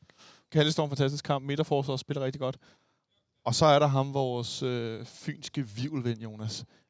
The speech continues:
Hvad skal man snart, øh, sige om Rasmus Falk?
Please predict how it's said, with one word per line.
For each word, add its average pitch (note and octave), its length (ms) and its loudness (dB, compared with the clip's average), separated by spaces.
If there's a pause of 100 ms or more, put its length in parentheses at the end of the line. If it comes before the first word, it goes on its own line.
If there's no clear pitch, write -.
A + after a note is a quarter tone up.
Hvad C3 120 6
skal E3 160 2
man B2+ 100 -2
snart, C3 380 0
øh, A2+ 300 -2
sige C#3 440 -4
om A2 340 -8
Rasmus A2 280 0
Falk? - 280 -4